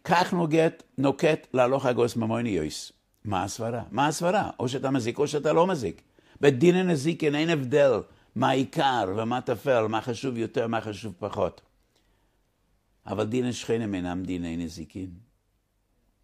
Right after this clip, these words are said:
דין השכנים הם מערכת של איזונים שמושתתים על היושר, על ההגינות, על הצדק, על המוסר, ולכן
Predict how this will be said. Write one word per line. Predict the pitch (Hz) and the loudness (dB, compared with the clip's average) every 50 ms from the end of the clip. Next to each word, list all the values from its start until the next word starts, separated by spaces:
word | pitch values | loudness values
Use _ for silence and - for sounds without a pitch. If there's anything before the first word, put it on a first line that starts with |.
| _ _ _ _ _ - | _ _ _ _ _ -8
דין | 101 101 95 | -6 -6 -6
השכנים | 95 92 - - 101 92 92 90 87 85 | -6 -8 -8 -8 -8 -6 -6 -6 -6 -6
הם | 87 87 80 | -6 -8 -8
מערכת | 78 76 82 90 95 104 107 - 120 120 - _ _ - _ _ _ _ _ _ _ _ _ _ _ _ | -8 -8 -8 -8 -10 -10 -10 -8 -10 -10 -10 _ _ -20 _ _ _ _ _ _ _ _ _ _ _ _
של | - - 95 92 87 - - | -10 -6 -6 -6 -6 -6 -8
איזונים | - 95 90 90 92 90 85 82 85 101 110 117 127 131 135 - - | -8 -6 -6 -6 -8 -6 -6 -6 -6 -6 -4 -6 -6 -6 -8 -12 -16
שמושתתים | - - - 82 85 85 78 - - 90 80 - - 120 113 110 95 - | -14 -10 -8 -6 -6 -6 -8 -8 -8 -10 -10 -8 -8 -8 -8 -8 -8 -8
על | 82 85 82 | -10 -8 -8
היושר, | 78 78 78 82 87 92 98 101 - - - 101 98 104 101 101 - 127 _ _ _ _ _ _ _ _ _ _ _ _ _ _ _ _ _ _ _ _ | -8 -8 -8 -6 -6 -6 -6 -6 -10 -12 -12 -10 -10 -10 -12 -14 -18 -20 _ _ _ _ _ _ _ _ _ _ _ _ _ _ _ _ _ _ _ _
על | - 90 85 | -8 -8 -6
ההגינות, | 80 73 87 87 80 82 82 82 82 87 98 107 110 110 _ - _ _ _ _ _ _ _ _ _ _ _ _ | -4 -4 -4 -6 -4 -4 -6 -6 -4 -4 -6 -6 -8 -10 _ -20 _ _ _ _ _ _ _ _ _ _ _ _
על | - 92 87 80 | -8 -8 -6 -6
הצדק, | 76 - - - - 131 117 110 104 110 107 104 - - - | -8 -10 -12 -8 -6 -4 -4 -2 -2 -4 -6 -6 -8 -8 -6
על | 87 85 80 | -6 -4 -4
המוסר, | 80 78 80 78 76 71 - - - 117 104 101 101 104 107 90 | -6 -6 -8 -8 -10 -10 -10 -8 -8 -6 -6 -6 -6 -6 -6 -4
ולכן | 85 80 82 76 - - 95 87 85 | -4 -4 -4 -6 -4 -4 -4 -2 -2